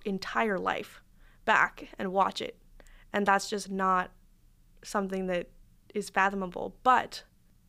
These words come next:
try and make sure that you have enough pieces of your movie that you would say, "Yeah,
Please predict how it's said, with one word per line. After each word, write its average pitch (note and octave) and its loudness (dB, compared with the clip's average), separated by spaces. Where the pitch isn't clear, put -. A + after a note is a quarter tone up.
try C#4 -6
and E4 -4
make D4+ -4
sure C#4+ -2
that B3 0
you C#4 0
have C#4+ 4
enough C4 0
pieces B3+ -6
of G#3 -2
your A#3 2
movie A3 0
that C#4+ 0
you D4 2
would D#4+ -2
say, D#4+ -2
"Yeah, B3+ 0